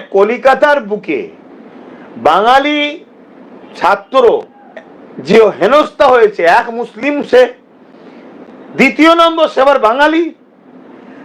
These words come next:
তাকে হেনস্থা করছে কে? অবাঙালি। যদি টিএমসি সরকার সত্যি বাঙালি দরদি হয়, তাহলে সেই টিএমসির কাউন্সিলর, যে আমাদের কি টিএমসির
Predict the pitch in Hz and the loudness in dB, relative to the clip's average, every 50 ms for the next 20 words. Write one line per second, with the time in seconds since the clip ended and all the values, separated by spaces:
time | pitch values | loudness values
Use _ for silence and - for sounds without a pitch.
0 | - - - 233 233 262 247 277 294 311 302 - 320 294 294 294 294 294 - - | -6 0 0 0 2 2 0 2 2 0 0 0 -2 0 0 0 -2 -2 -4 -8
1 | - 311 554 - - - 175 190 262 311 320 320 320 320 330 339 349 359 320 _ | -4 -2 -2 0 2 0 2 2 2 2 2 2 0 0 0 -2 -6 -8 -12 _
2 | _ _ _ _ _ - - - - 175 247 269 294 302 - - 202 - - 214 | _ _ _ _ _ -20 -20 -8 -2 0 2 2 2 0 -2 -6 -14 -10 -4 0
3 | 220 247 262 269 240 208 302 320 320 - 240 240 233 214 - 285 302 277 - - | 0 0 0 0 -2 0 0 0 2 4 2 2 2 2 0 2 0 0 0 0
4 | - 269 277 277 - - 320 339 339 339 320 320 320 320 320 320 302 285 277 247 | 0 0 0 0 -4 -4 -2 0 2 2 2 2 2 0 0 2 2 2 2 2
5 | 220 208 175 156 127 98 - _ _ _ - - - - - - 196 185 233 233 | -2 -2 -2 -2 -2 -4 -8 _ _ _ -20 -20 -20 -14 -4 -2 0 2 2 2
6 | 254 285 285 285 277 - - _ - 220 233 254 285 294 254 - 254 269 269 277 | 4 4 2 2 0 -4 -14 _ -2 2 2 2 0 -2 -8 -10 -6 -2 -2 -2
7 | 269 254 175 277 269 247 233 254 240 269 294 294 - - 214 247 220 196 170 208 | -2 -2 -4 -4 -4 -2 0 2 2 2 2 0 -2 -2 0 0 0 2 2 0
8 | 214 226 240 254 254 269 214 - 240 233 247 254 214 285 | 0 0 -2 -6 -8 -10 -10 -6 -4 -4 -4 -2 -2 -4